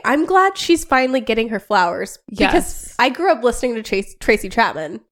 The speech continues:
Speaker 2: Same.
Speaker 1: And Fast Car is one of the greatest songwriting feats of all time. Just
Speaker 2: Yeah.
Speaker 1: something about that song.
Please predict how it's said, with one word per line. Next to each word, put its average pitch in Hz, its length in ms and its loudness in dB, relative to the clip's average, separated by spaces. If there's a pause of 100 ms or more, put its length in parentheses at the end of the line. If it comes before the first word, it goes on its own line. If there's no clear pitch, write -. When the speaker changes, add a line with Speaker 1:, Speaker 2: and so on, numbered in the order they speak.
(100)
Speaker 2:
Same. 190 420 -2
Speaker 1:
And 233 140 -2
Fast 220 400 0
Car 190 340 2
is 208 300 -4
one 269 180 2
of 359 60 2
the 320 60 0
greatest 226 760 0 (260)
songwriting 233 800 0
feats 214 300 -6
of 208 100 -2
all 196 160 2
time. 208 560 -2
Just 226 120 2
Speaker 2:
Yeah. 190 60 4
Speaker 1:
something 269 280 0
about 202 280 0
that 190 200 -2
song. 196 400 -4